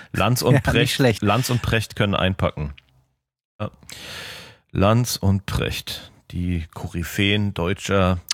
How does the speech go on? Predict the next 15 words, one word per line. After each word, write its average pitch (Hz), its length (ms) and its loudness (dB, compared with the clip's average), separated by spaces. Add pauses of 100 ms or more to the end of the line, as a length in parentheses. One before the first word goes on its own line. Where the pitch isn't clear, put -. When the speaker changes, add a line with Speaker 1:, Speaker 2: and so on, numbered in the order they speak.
(160)
Speaker 1:
Prosa. 82 560 2 (220)
Äh, 120 300 4
Manuel 156 500 2
Filippi. 117 560 0 (480)
Moin, 156 480 6
ihr 127 160 4
Lutschbuddelgesichter 101 1200 2
und 92 260 -2 (320)
Hosebloser. 87 1080 0 (140)
Okay. 98 400 -2 (760)
Eine 131 220 4
Empfehlung 165 540 2
an 127 200 2
all 123 200 4
diejenigen, 113 920 2